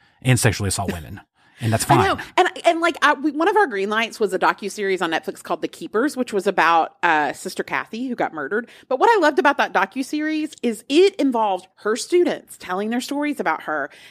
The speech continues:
Speaker 2: and her coworkers who loved her in the community. It also acknowledged that, yes, she was murdered and it was
Speaker 1: Yeah.
Speaker 2: awful. But there was a lo-, it was very centered on Kathy. Even, like,
Speaker 1: Yeah.
Speaker 2: the image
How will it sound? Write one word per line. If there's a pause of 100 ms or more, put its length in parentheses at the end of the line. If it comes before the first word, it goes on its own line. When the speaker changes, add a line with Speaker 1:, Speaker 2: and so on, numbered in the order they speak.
(120)
Speaker 2:
and (120)
her
coworkers
who
loved
her
in
the
community. (180)
It
also
acknowledged
that, (200)
yes,
she
was
murdered
and
it
was
Speaker 1:
Yeah.
Speaker 2:
awful. (180)
But
there
was
a
lo-,
it
was
very
centered
on
Kathy.
Even,
like,
Speaker 1:
Yeah.
Speaker 2:
the
image